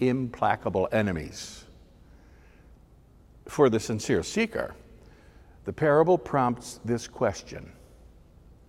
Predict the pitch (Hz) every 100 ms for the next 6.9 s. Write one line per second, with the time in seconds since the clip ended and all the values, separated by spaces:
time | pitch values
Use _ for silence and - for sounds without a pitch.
0 | - - - - 208 226 - 226 175 -
1 | 135 127 120 - - 120 123 110 95 87
2 | 87 87 95 92 87 98 92 90 85 92
3 | 90 - 80 - - 71 - - - -
4 | - - - - - - - - - -
5 | - - - 277 - - 165 139 110 104
6 | - 107 107 90 - - 69 -